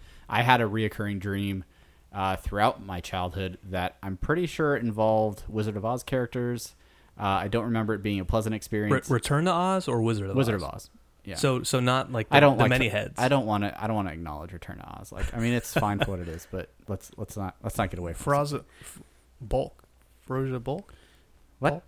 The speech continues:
Speaker 2: Uh,
Speaker 1: Are you
Speaker 2: whatever,
Speaker 1: okay?
Speaker 2: whatever
Speaker 1: Bless
Speaker 2: name.
Speaker 1: you.
Speaker 2: Yeah.
Speaker 1: Uh, so anyway, um,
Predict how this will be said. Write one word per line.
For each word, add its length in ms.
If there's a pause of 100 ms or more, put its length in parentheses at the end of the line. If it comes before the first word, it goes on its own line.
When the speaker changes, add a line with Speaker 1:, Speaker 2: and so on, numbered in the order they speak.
(300)
Speaker 2:
Uh, 60
Speaker 1:
Are 100
you 80
Speaker 2:
whatever, 160
Speaker 1:
okay? 60
Speaker 2:
whatever 180
Speaker 1:
Bless 180
Speaker 2:
name. 120 (160)
Speaker 1:
you. 80
Speaker 2:
Yeah. 100
Speaker 1:
Uh, 280
so 300
anyway, 500
um, 460